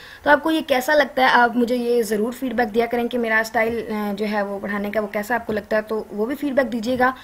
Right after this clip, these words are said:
और हाँ, एक और आप लोगों की मुझे थोड़ी सी support चाहिए थी कि आप लोग मेरे इस channel को जो है वो, अ, subscribe करें और इसको भी ज़्यादा से ज़्यादा friend में share करें और मुझे यहाँ पे भी आप support करें।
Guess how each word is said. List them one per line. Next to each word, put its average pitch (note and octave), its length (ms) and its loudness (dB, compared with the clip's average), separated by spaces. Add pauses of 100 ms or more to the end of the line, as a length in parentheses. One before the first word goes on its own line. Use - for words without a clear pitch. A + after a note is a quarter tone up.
(420)
और B3 200 6
हाँ, B3+ 340 4
एक B3+ 260 0
और B3+ 180 2
आप A3+ 160 2
लोगों A3 220 -2
की A3 120 -8
मुझे G#3+ 160 0
थोड़ी G#3 200 -4
सी G#3+ 100 -8
support B3 300 0
चाहिए A#3 220 0
थी B3 60 -6
कि - 100 -6
आप A#3 180 2
लोग B3 160 2
मेरे G#3+ 540 -2
इस - 180 -8
channel G#3 240 -2
को G#3 120 -6
जो G#3 100 -6
है G3+ 140 0
वो, G#3 300 -4 (100)
अ, G3+ 120 0
subscribe A3+ 600 0
करें A#3+ 240 2
और G#3+ 260 0
इसको B3 220 0
भी B3 100 4
ज़्यादा G#3+ 160 2
से G#3 40 0
ज़्यादा G#3 180 0
friend G#3+ 200 -4
में G#3+ 100 -2
share A#3+ 240 -2
करें A#3 280 -2
और - 200 -10
मुझे A3 180 0
यहाँ G#3+ 220 -2
पे G#3 100 -6
भी G3 100 -4
आप F#3 280 -2
support G3 260 -6
करें। F3+ 200 -4